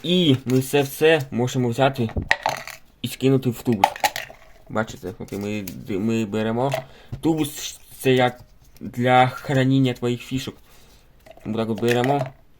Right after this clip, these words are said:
і з-, і з-, і захраняємо їх туди. Опана.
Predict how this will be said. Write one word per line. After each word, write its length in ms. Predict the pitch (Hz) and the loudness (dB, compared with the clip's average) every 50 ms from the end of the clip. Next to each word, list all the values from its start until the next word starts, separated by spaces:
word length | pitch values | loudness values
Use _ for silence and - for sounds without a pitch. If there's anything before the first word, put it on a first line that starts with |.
| - - _ | -20 -20 _
і 100 | - - | -10 -10
з-, 340 | 113 - - - 127 127 120 117 - - - | -10 -10 -10 -8 -8 -6 -8 -8 -12 -14 -14
і 100 | - 117 | -14 -8
з-, 140 | - 139 131 | -6 -4 -4
і 180 | - - 117 | -4 -4 -6
захраняємо 720 | 127 131 131 131 - 143 127 120 117 110 107 104 104 101 101 | -4 -4 -4 -4 -4 -4 -2 0 0 -2 -2 -4 -4 -6 -8
їх 80 | 101 - - _ _ - - - - - - - - - | -10 -12 -16 _ _ -20 -20 -20 -20 -20 -20 -20 -18 -14
туди. 300 | - 107 101 95 101 - - - - - - - - - - - - - - - - - - - - - - _ - - _ _ _ - - - 110 - | -10 -8 -6 -6 -8 -8 -12 -18 -20 -20 -20 -20 -20 -20 -20 -20 -20 -20 -20 -20 -20 -20 -20 -20 -20 -20 -20 _ -20 -20 _ _ _ -14 -8 -6 -2 0
Опана. 480 | 135 127 156 156 156 151 151 147 - | 0 2 2 2 2 4 2 2 0